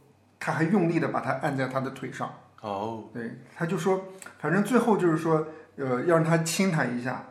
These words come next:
Speaker 1: 然后最后实在没办法，她就勉强地亲了一下对方才逃离。
Speaker 2: 哦。
Speaker 1: 对，第二次呢，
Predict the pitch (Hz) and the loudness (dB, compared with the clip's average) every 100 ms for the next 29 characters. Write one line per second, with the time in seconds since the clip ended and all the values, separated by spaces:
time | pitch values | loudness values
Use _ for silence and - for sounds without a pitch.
0 | - - 139 147 165 - - 180 160 131 | -20 -10 -4 0 0 0 -2 4 4 4
1 | 139 151 131 117 - - - - 151 143 | 2 0 0 -4 -6 -18 -14 -4 -2 0
2 | 131 117 131 139 143 - 160 131 123 113 | -2 -2 -2 -2 0 2 2 2 -2 -4
3 | 131 123 117 - 123 - 120 - - _ | -6 -6 -8 -8 -10 -8 -10 -10 -16 _
4 | _ _ - 98 104 104 104 135 135 220 | _ _ -10 -6 -4 -2 -2 -4 -2 6
5 | 226 185 165 - 175 143 135 - | 8 8 2 -2 -2 0 -2 -6